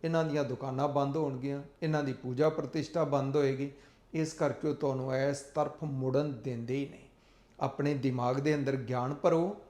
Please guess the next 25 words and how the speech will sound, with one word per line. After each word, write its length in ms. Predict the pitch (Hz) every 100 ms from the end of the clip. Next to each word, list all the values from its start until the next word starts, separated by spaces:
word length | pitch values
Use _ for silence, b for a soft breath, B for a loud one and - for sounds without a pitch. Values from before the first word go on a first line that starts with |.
| - _ - -
ਧੰਨ 220 | 131 131
ਸ੍ਰੀ 260 | 135 147 143
ਗੁਰੂ 200 | 131 127
ਗ੍ਰੰਥ 300 | 120 127 123
ਸਾਹਿਬ 280 | 139 127 -
ਜੀ 100 | 67
ਦਾ। 120 | - - b b b b -
ਇੱਕ 240 | 202 - 208
ਸ਼ਬਦ 640 | - 151 139 143 139 139 - - _ -
ਵੀਕ 460 | 127 151 170 170 131
ਬਾਅਦ, 460 | 135 131 131 127
ਪੰਦਰਾਂ 460 | - 220 220 240 185
ਦਿਨਾਂ 280 | 147 147 139
ਬਾਅਦ, 380 | 131 139 143
ਮਹੀਨੇ 520 | 139 139 123 131 127 139
ਬਾਅਦ 280 | 139 139
ਹੀ 40 | 131
ਪੜ੍ਹ 240 | 131 127
ਲਿਆ 180 | 131 123
ਕਰੋ। 200 | - - - - -
ਆਪਣੇ 400 | 127 - 190 190
ਤੇ 140 | 196
ਤਰਸ 320 | - 170 -
ਕਰ 200 | - 156
ਲਓ, 320 | 143 143 123